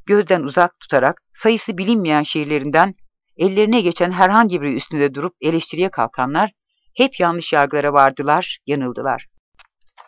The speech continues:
Ben Nazım'la bir toprağın kişisi olduğumdan, onun yurttaşı ve çağdaşı olmakla onunla bu ülkenin havasını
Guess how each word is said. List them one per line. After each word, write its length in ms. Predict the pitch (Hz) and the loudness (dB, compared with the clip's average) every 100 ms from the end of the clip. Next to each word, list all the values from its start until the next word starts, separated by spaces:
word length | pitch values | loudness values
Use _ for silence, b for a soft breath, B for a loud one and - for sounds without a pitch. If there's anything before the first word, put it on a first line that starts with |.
| _ _ - | _ _ 0
Ben 280 | 202 247 262 _ _ _ - | 2 4 0 _ _ _ 0
Nazım'la 480 | 190 202 196 233 180 | 4 4 2 -2 0
bir 120 | 214 | -4
toprağın 420 | - 175 - 160 | -4 -4 2 0
kişisi 400 | 160 175 175 - | 0 -4 -6 -2
olduğumdan, 640 | 160 139 135 131 143 196 240 B B B | -2 -2 -4 -2 2 2 2 B B B
onun 220 | 185 226 | -2 2
yurttaşı 640 | 262 185 - 143 - 220 247 - - | 2 0 -2 -4 -2 -4 -4 -10 -6
ve 60 | 180 | -4
çağdaşı 480 | - 190 175 - 196 | 2 2 2 0 0
olmakla 560 | 143 135 - 175 240 b b - | 2 0 0 -2 -2 b b -4
onunla 440 | 214 254 214 202 | 0 0 0 0
bu 100 | 240 | -2
ülkenin 320 | 214 - 180 | -6 -2 -2
havasını 540 | 175 165 165 165 214 | 0 -2 -2 -6 -6